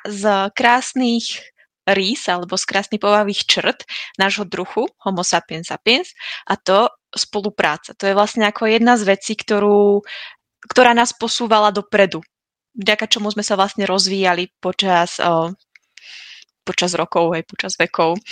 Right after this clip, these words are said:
A vďaka čomu sa vytvárali potom jednotlivé civilizácie. Takže určite ako základným faktorom pre celú túto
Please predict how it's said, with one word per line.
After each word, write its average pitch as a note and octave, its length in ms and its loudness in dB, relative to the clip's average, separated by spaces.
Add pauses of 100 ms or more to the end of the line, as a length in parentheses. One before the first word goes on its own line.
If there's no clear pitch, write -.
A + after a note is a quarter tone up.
(200)
A F#3 80 0
vďaka G3 240 0
čomu G3 160 2
sa G3+ 160 -2
vytvárali F#3 400 0
potom - 260 -6
jednotlivé F3+ 460 -2
civilizácie. E3 720 -2 (560)
Takže G3 400 4
určite C4+ 480 2
ako G#3+ 160 2
základným A#3+ 480 2
faktorom F3 560 -2
pre E3+ 160 -6
celú C4 320 2
túto G3+ 560 4